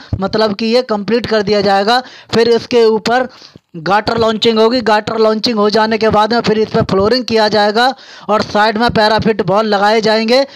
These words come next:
और उसके बाद में guys इसमें electricity के पोल लगाए जाने। तो देख सकते हैं यहाँ पर ये,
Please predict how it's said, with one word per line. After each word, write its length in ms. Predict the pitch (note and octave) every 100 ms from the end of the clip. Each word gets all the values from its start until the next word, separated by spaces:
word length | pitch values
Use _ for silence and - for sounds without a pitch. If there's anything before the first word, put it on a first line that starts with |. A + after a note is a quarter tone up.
| - G#3
और 140 | G#3
उसके 320 | G#3+ - A3+
बाद 280 | G#3 G#3 A3
में 140 | A3+ A3+
guys 340 | G#3 A3 A3 C4
इसमें 760 | D4 - - G#3 F3+ G3+ A#3
electricity 760 | A3 A3 G#3+ A#3+ A3 A3 F3+ G#3+
के 160 | B3 B3+
पोल 280 | - G3+ A3+
लगाए 300 | A3+ G#3+ A3
जाने। 320 | A3 A3 B3
तो 120 | A#3
देख 180 | F#3+ G#3+
सकते 280 | A3+ G#3+ -
हैं 80 | A3
यहाँ 200 | G3 G3+
पर 160 | A3+ G#3+
ये, 180 | G#3+